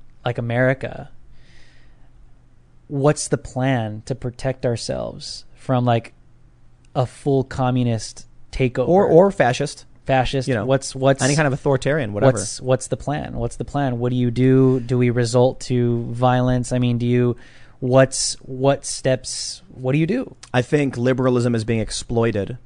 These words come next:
Speaker 2: Classical liberalism is being exploited to destroy it, to instill authoritarianism.
Speaker 1: Mm-hmm.
Speaker 2: That's the problem, man. When you're all about freedom, the cheaters got the advantage.
Speaker 1: Mm-hmm.
Speaker 2: The authoritarians have the advantage.
Speaker 1: Yep.
Speaker 2: That's, that's, that's rough. Not a Doctor says, "Bought my first gun today. God bless Texas gun laws."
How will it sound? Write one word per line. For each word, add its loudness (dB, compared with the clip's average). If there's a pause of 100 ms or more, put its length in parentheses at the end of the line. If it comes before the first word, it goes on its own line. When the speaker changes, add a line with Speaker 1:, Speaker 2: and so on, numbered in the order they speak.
Speaker 2:
Classical -2
liberalism -2
is -6
being -2
exploited 0
to -6
destroy 2
it, 0
to -2
instill -2
authoritarianism. -8
Speaker 1:
Mm-hmm. -6 (220)
Speaker 2:
That's 2
the 0
problem, 4
man. -2 (280)
When 2
you're 6
all 8
about 6
freedom, 0 (240)
the -4
cheaters -2
got 0
the -2
advantage. -2 (100)
Speaker 1:
Mm-hmm. -6
Speaker 2:
The -4
authoritarians 0
have -4
the -4
advantage. -8
Speaker 1:
Yep. -10 (300)
Speaker 2:
That's, -10
that's, -8
that's -8
rough. 0 (560)
Not 4
a 6
Doctor 4
says, 2
"Bought 0
my 0
first -4
gun 0
today. -2
God -4
bless -2
Texas -6
gun -2
laws." -2